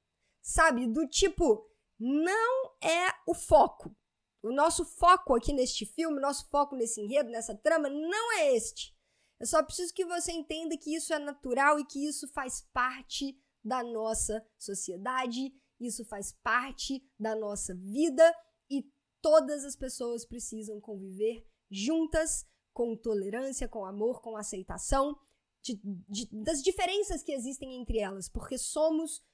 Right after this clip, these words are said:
diferentes, somos todos iguais, mas somos diferentes, né? Então, é uma cena maravilhosa,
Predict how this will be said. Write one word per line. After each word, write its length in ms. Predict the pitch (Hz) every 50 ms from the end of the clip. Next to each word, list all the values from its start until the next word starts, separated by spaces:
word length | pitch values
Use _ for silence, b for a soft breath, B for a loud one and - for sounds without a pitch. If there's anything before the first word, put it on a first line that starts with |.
| _ -
diferentes, 560 | 220 226 254 - 262 254 233 202 190 185 -
somos 220 | - 214 226 220
todos 240 | - 247 254 240 233
iguais, 360 | 262 240 220 226 233 226 226
mas 220 | 226 226 220 220 220
somos 360 | - 196 202 214 202 202 196
diferentes, 640 | 185 208 202 - 196 202 - - - - - - - _ _ -
né? 300 | 202 226 233 240 - 453 453 - _ _ _ _ _ _ _
Então, 400 | - 277 302 302 - 214 185 - - _ _ _ _ _ _ _ -
é 60 | 254
uma 60 | 285
cena 200 | 285 339 320 311
maravilhosa, 680 | 302 285 254 240 214 202 196 190 196 202 202 202 208 202